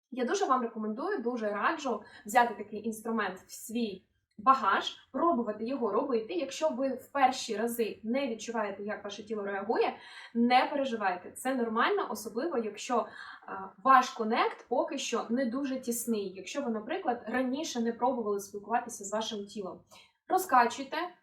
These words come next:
просто вставайте раз в день, наприклад, зранку, коли робите зарядку, або ввечері, наприклад, да, або коли у вас просто є там дві-три хвилинки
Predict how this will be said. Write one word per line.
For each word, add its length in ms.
просто 360
вставайте 580
раз 340
в 60
день, 280
наприклад, 440
зранку, 440
коли 220
робите 300
зарядку, 480
або 200
ввечері, 540
наприклад, 360
да, 140
або 160
коли 200
у 80
вас 160
просто 300
є 160
там 200
дві-три 340
хвилинки 520